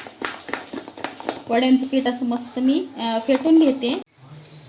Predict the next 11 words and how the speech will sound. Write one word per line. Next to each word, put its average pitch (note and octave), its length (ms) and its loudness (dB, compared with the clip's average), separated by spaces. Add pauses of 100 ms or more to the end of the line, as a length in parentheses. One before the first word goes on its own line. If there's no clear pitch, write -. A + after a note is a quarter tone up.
(140)
आता A#3 840 -4
हे A#3+ 100 -2
बघा, A#3+ 180 -6
मी A#3+ 140 -4
याच्यामध्ये A3+ 360 -8
ठेचा A3+ 300 -4
घालून A#3 320 -4
घेते, A#3 380 -10 (480)
कढी C4 200 -2
करते C4+ 400 -2
मी. B3 180 -4